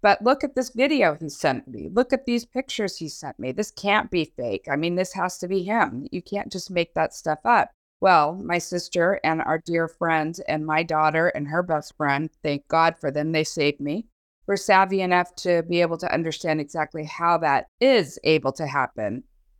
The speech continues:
So Shelley can talk a little bit more about that. The part that's difficult about a recovery from something like this, which I feel I have made a full recovery and that I don't have shame for myself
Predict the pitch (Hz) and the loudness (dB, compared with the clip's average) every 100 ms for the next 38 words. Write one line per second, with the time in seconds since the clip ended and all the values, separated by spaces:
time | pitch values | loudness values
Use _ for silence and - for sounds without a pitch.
0 | - 185 175 190 180 175 170 160 165 160 | -6 0 0 4 4 4 0 -6 -2 -2
1 | _ - 165 165 156 147 165 165 165 143 | _ -8 -4 -4 -4 -4 -2 -2 0 -2
2 | - 147 143 - _ _ _ _ 196 - | -2 0 0 0 _ _ _ _ -4 -2
3 | 220 247 - 254 - 220 220 233 196 190 | 2 2 2 -4 -4 -4 -4 -4 -6 -4
4 | 175 170 165 160 170 175 170 160 147 165 | 0 0 0 -4 -2 0 2 0 0 -4
5 | 156 - 156 - 156 151 - 151 147 - | -6 -4 -6 -2 -4 -4 0 0 0 -2
6 | 151 147 - - _ _ _ _ _ - | 0 0 -6 -20 _ _ _ _ _ -4
7 | 190 180 185 180 214 208 180 170 170 180 | -2 0 0 0 2 4 6 4 2 0
8 | 180 175 165 - 170 160 151 - 165 156 | 2 -2 -4 -4 -2 -2 -4 -4 -4 -2
9 | 151 151 147 - 156 156 151 147 160 160 | -4 -2 -4 -4 -4 -2 -2 -2 -2 -2
10 | 165 165 165 - 170 165 165 160 156 143 | -2 -6 -6 -6 -2 -2 -4 -6 -4 -6
11 | - 160 151 180 - | -4 0 2 2 -4